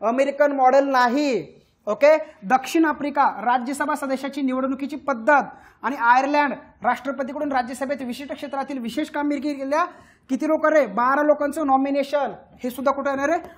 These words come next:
आयर्लंडकडूनच आहे. मी घेतलंय सगळं. ओके, त्याच्यामुळे ह्याचं उत्तर काय असणं अपेक्षित आहे? अ, ब, क, ड ह्याचं उत्तर असणं अपेक्षित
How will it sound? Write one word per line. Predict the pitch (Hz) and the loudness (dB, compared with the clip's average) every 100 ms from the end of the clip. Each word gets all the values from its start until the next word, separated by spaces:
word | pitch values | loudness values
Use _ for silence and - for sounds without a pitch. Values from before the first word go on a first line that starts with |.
| - | -6
आयर्लंडकडूनच | 220 240 262 262 262 269 277 | -4 -2 0 -2 -2 -2 -2
आहे. | 277 240 247 240 170 - | -2 0 4 4 2 -6
मी | 208 247 214 | -10 -8 -6
घेतलंय | 220 220 269 | -6 -4 -4
सगळं. | 269 262 254 254 196 - - - | -2 2 4 4 2 -2 -20 -10
ओके, | 202 269 | -2 0
त्याच्यामुळे | 262 254 233 | 0 -2 -4
ह्याचं | 233 254 | -4 -6
उत्तर | 254 254 | -2 0
काय | 254 | 0
असणं | 254 240 | 0 -10
अपेक्षित | 247 254 | -10 -8
आहे? | 247 311 330 - _ - | 0 0 0 -12 _ -2
अ, | 247 285 311 | 2 4 4
ब, | 208 170 233 254 254 - | 2 0 2 2 0 -2
क, | |
ड | 226 240 | -2 -2
ह्याचं | 277 254 233 | -2 -2 -6
उत्तर | 214 240 | -8 -4
असणं | 226 226 277 330 - _ | -4 -2 -2 -2 -10 _
अपेक्षित | 202 - 220 - | -6 -4 -6 -4